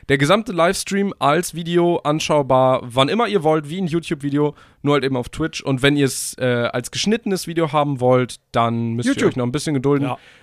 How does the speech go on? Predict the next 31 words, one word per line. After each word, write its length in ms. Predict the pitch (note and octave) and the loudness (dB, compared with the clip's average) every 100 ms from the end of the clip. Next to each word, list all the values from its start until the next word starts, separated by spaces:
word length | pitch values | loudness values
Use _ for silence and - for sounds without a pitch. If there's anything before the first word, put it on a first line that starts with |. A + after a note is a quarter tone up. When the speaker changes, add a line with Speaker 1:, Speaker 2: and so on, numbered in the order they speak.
| - | -2
Speaker 1:
Und 80 | E3 | 4
dann 80 | F3+ | 4
Speaker 2:
Dauert 80 | F3 | 4
Speaker 1:
kommt 80 | C#3 | 2
das 100 | C#3 | 4
Speaker 2:
einen 80 | C#3 | 2
Moment. 100 | C#3+ | 2
Speaker 1:
auch 60 | |
auf 80 | B2+ | 0
unserem 220 | C3 B2+ | 2 2
YouTube-Kanal, 560 | B2 E3+ D#3+ D#3+ C#3 C3+ | 0 -2 -2 0 0 2
den 240 | D3+ D#3 | 4 4
ihr 180 | C#3 C3 | 2 2
ja 180 | A#2+ B2 | 2 0
schon 220 | - A#2 | -2 -4
kennt, 400 | C#3 B2+ C3+ - | 0 2 2 -2
den 120 | C3+ | -2
ihr 100 | C#3+ | 0
ja 160 | C#3 C3+ | 2 2
schon 160 | D3+ C#3 | 0 0
abonniert 360 | B2+ C3 D#3 | 2 2 2
habt 120 | E3 D3+ | 0 -4
und 140 | C3+ | -4
wo 120 | D3 | 0
ihr 140 | F3 C3+ | 2 2
auch 100 | D#3 | -2
schon 160 | E3 | -4
die 100 | C3+ | -6
Glocke 280 | B2 D3+ - | 0 0 2
abon-, 280 | D3 C#3+ C#3 | -2 -4 -2
äh, 160 | C#3 | 0